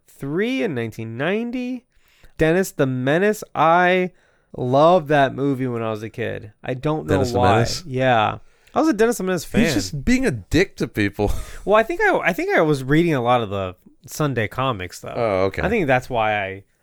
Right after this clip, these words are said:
Speaker 1: I love Sunday comics. I was up on all those old characters.
Speaker 2: The Sunday Funnies?
Speaker 1: Uh, yeah. <laughs> Same year, the Beverly Hillbillies. It was the T V adaptation, sorry, the movie adaptation of the very old T V show.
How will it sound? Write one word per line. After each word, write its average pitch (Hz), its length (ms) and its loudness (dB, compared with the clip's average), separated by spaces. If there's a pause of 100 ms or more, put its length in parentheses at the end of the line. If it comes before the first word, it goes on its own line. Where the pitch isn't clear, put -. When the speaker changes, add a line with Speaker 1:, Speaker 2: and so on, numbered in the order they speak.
Speaker 1:
I 185 100 2
love 151 260 0
Sunday 101 260 0
comics. 104 440 -2
I 113 40 0
was 127 140 0
up 113 180 0
on 107 140 0
all 101 120 2
those 98 200 -4
old 95 200 -6
characters. 104 400 -2
Speaker 2:
The 110 60 0
Sunday 160 560 0
Funnies? 160 720 -6 (140)
Speaker 1:
Uh, 120 320 2
yeah. 175 220 -2 (220)
<laughs> - 260 -20
Same 170 280 2
year, 190 240 4
the 131 200 0
Beverly 160 540 2
Hillbillies. 110 680 2
It 107 40 -2
was 107 180 -2
the 107 120 0
T 120 340 -2
V 113 240 0
adaptation, 104 560 2
sorry, 123 180 2
the 107 80 -2
movie 139 340 4
adaptation 110 800 0 (760)
of 104 220 -2
the 104 220 0
very 107 420 2
old 98 200 0
T 104 180 -4
V 95 180 -4
show. - 320 -8